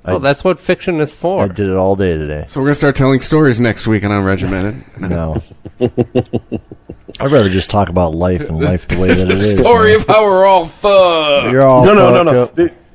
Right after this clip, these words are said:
Speaker 4: next week, we're gonna feature the story of how Jay got banned from the Old Miami for the first time.
Speaker 2: <laughs> Yeah, oh, dude, that would break my fucking heart, man.
Speaker 4: <laughs>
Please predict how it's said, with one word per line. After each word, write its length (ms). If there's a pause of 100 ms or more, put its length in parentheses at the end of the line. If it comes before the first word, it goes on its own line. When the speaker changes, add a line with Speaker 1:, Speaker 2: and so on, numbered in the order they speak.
(140)
Speaker 4:
next 280
week, 160
we're 80
gonna 160
feature 280
the 120
story 380
of 100
how 200
Jay 280
got 280
banned 280
from 140
the 80
Old 120
Miami 340
for 200
the 100
first 380
time. 240 (380)
Speaker 2:
<laughs> 100 (1000)
Yeah, 160
oh, 240
dude, 220
that 120
would 180
break 280
my 120
fucking 360
heart, 300
man. 340
Speaker 4:
<laughs> 40